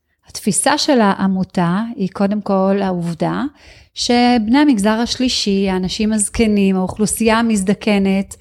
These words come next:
אה, היא צריכה, אה, אנשי מקצוע שהמומחיות שלהם תהיה ייחודית ומיוחדת בשבילם. לאו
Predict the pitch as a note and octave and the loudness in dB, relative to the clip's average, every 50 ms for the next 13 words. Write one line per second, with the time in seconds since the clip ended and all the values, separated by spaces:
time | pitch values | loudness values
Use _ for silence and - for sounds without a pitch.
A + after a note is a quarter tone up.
0 | - - - - - - - _ G3+ G#3 G#3+ G#3+ G#3+ G#3 G#3+ G#3+ G#3 - - C4 | -20 -14 -14 -14 -14 -14 -8 _ 0 0 2 2 2 2 2 0 0 0 -2 -2
1 | C4 - - C4 C4 A#3 - - B3 B3 B3+ B3+ C4 C4 C4 - - G#3+ G#3+ G#3+ | -2 -2 -4 -4 -4 -2 0 0 0 2 2 0 0 0 -2 -2 -2 -2 0 0
2 | G#3 G#3 G#3 G3+ - - C4 C4 C4 B3 A#3 - - - - - A3 G#3+ A3 A#3+ | 0 0 0 0 2 2 2 2 2 2 0 -2 -8 -8 -2 0 0 2 2 0
3 | C4+ F4 F#4+ - _ _ _ _ - - - - - - - A#3 G#3+ G#3+ G#3+ G#3+ | 0 -2 -4 -6 _ _ _ _ -20 -20 -20 -12 -6 -2 0 2 2 2 2 0
4 | G#3 - - A3+ A#3 B3+ A#3+ - C#4+ C4 B3 A#3+ A#3+ A#3+ A#3+ A#3 - - G#3+ A3 | -2 -2 0 0 0 0 0 0 -2 0 0 0 0 0 -2 -2 -2 0 0 2
5 | A3+ A#3 A#3 A3+ G#3 - - - A3 G#3 F#3+ G#3 C4 D#4 E4 - - - G#3+ G#3+ | 2 0 0 -2 -2 -2 -2 0 0 2 4 4 2 2 2 -2 -4 -4 -2 0
6 | G3+ G3+ F#3+ F#3+ F#3 - - A3+ A#3 A3+ B3 B3+ A#3+ - - - - F#3+ F3+ G3 | 0 2 0 0 0 0 0 0 0 0 0 -2 -2 -4 -12 -14 -4 -2 0 0
7 | - - F#3+ F3 G3 F#3 F3 E3+ F3 F3 F3+ F#3 - _ _ _ - _ _ _ | 2 2 2 2 2 2 2 2 0 -2 -4 -10 -16 _ _ _ -20 _ _ _
8 | D#4 E4+ | 0 0